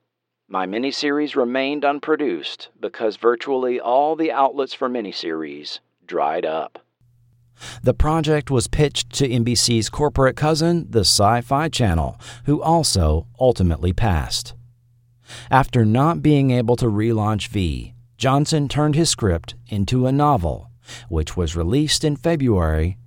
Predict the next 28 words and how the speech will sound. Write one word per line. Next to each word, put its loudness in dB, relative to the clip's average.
two 0
thousand 0
eight. -4
Ignoring 4
the 4
events 0
of 0
V, 0
The -2
Final 0
Battle, 2
and 0
V, 0
The -2
Series, -2
the 2
story 2
picks 2
up 0
twenty 0
years 0
after 0
the -2
original -2
arrival 0
of -2
the -2
visitors. -4